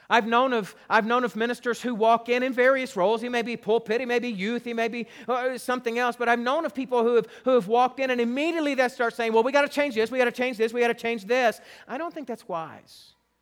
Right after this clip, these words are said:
I, I don't think that's wise at all. And so I, I'm here to tell you this morning that for the first several months, maybe even a year. What can you expect from the Waddell family? We're just gonna be riding fences. We're gonna be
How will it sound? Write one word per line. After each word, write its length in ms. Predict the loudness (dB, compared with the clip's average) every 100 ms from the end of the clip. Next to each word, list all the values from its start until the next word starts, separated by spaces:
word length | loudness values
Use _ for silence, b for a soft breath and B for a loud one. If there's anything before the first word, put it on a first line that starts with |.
| _ _ _ _ _
I, 200 | -10 -6
I 40 | -6
don't 180 | -6
think 160 | -8 -6
that's 220 | -6 -4
wise 300 | -2 -2 -2
at 100 | -6
all. 420 | -6 -6 -8 -14 _ _ _ _ _ _ _ _ _ _ _ _ _ _ _ -18
And 100 | -6
so 380 | -2 0 -2 -8
I, 260 | -12 -8 -6
I'm 80 | -4
here 120 | -4
to 80 | -4
tell 180 | -4 -4
you 120 | -4
this 180 | -8 -8
morning 360 | -6 -4 -4
that 240 | -6 -6 -8
for 100 | -16
the 80 | -12
first 600 | -4 -4 -4 -8 -20 -20 _ _ _ _ _
several 440 | -12 -4 -4 -2 -4
months, 440 | -2 -4 -6 -10
maybe 280 | -10 -8 -10
even 180 | -10 -10
a 40 |
year. 460 | -10 -8 -10 -12 -20 _ _ _ _ _ _ _ _ _ _
What 180 | -4 -4
can 160 | -6
you 100 | -6
expect 380 | -8 -6 -4 -4
from 80 | -6
the 80 | -6
Waddell 340 | -4 -4 -4
family? 320 | -6 -10 -10
We're 140 | -12 -14
just 180 | -14 -14
gonna 140 | -12
be 80 | -8
riding 280 | -6 -6 -8
fences. 600 | -14 -16 -18 -20 -20 _ _ _ _ _ _ _ _ _ _ _ _ _ _
We're 100 | -4
gonna 120 | -2 0
be 320 | 0 -2